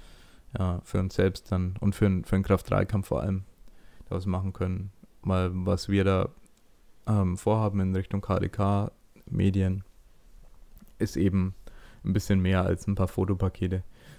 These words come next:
zu verkaufen. Fotopakete sind super für die Leute, dass sie Erinnerungen haben für den Wettkampf. Aber es ist meistens eher für den Einzelnen. Wir wollen Dinge für die, für die Community liefern und wirklich Videos mit Substanz.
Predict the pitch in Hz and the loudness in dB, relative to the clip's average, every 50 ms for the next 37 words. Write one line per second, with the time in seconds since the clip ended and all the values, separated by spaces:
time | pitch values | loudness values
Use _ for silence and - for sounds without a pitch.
0 | - - - - 98 95 90 87 - 92 92 90 92 95 90 - 98 95 98 98 | -20 -18 -14 -8 -6 -4 -4 -2 0 0 0 0 0 -4 -4 -2 0 0 0 0
1 | 98 92 - - 98 92 92 - - 92 92 - - 107 107 120 113 110 104 104 | 0 0 0 0 -2 -2 -2 -4 -4 -6 -8 -6 -6 -4 -2 0 0 0 0 -4
2 | - - - 101 98 95 95 95 95 101 104 - 104 104 95 - - - - - | -6 -10 -8 -6 -4 -2 0 2 2 2 2 0 -2 -4 -4 -6 -12 -16 -16 -16
3 | - - - - 98 98 95 92 95 98 101 98 104 98 95 98 98 104 98 95 | -12 -6 -4 -4 -2 0 0 0 2 2 2 2 2 2 2 0 0 0 0 -2
4 | 98 98 - - 98 95 98 98 - - - 101 98 95 98 - - - - - | -2 -4 -4 -4 -2 -2 -2 -4 -4 -4 -4 -4 -4 -4 -6 -10 -18 -20 -20 -20
5 | - - - - - - - - - - - - _ _ _ - - - 104 95 | -20 -20 -20 -20 -20 -20 -20 -20 -20 -20 -20 -20 _ _ _ -14 -4 0 0 2
6 | 95 101 95 90 - - 98 - - 92 92 95 - - 101 - - 101 98 - | 4 4 4 2 2 -2 -4 -2 0 0 0 0 -2 -6 -6 -2 0 0 0 0
7 | - 101 92 90 - - 87 107 110 - - 107 104 101 101 101 104 101 95 98 | -2 -2 -2 -2 -2 -2 -2 -2 -2 -2 -2 -2 -2 0 -2 -2 -2 -2 -2 -2
8 | 92 95 98 95 95 95 95 92 90 - _ _ _ - - _ _ _ - - | 0 0 0 2 2 0 0 -2 -4 -8 _ _ _ -20 -20 _ _ _ -20 -20
9 | _ _ - - - _ - - - 107 - 107 101 101 92 - - 92 95 92 | _ _ -20 -20 -20 _ -20 -16 -12 -2 0 2 2 2 2 2 0 -2 -2 -4
10 | - - - - - 95 95 - 95 92 95 98 101 104 95 - - 95 98 95 | -6 -10 -6 -4 -2 -2 -2 -2 -2 0 2 2 2 0 0 -2 -2 -2 -2 -2
11 | - - 95 92 92 90 90 95 92 92 95 90 - - 101 98 98 95 98 92 | 0 -2 -2 -2 -2 -2 -2 -4 -4 -4 -4 -6 -6 -4 -4 -2 -2 -2 -2 -2
12 | - 95 92 - - - 85 - - - 92 98 98 104 104 - - | -2 -4 -6 -6 -6 -10 -12 -12 -8 -6 -4 -2 -2 -4 -4 -8 -12